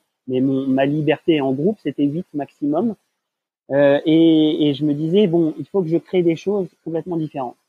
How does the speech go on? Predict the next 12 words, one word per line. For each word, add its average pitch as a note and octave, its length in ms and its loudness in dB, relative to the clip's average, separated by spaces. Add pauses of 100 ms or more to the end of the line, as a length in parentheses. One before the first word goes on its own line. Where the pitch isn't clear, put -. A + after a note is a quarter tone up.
(1400)
Et C#3+ 120 4
moi, F#3+ 240 4
on, C3 320 -2 (100)
on, C3 140 -6 (160)
autant F3+ 300 0
on D3+ 100 2
m'a C3+ 240 2
appris D#3+ 540 -2 (180)
les B2+ 160 -2
principes D3 420 -4
de C#3+ 100 2
l'éthologie, C#3 580 0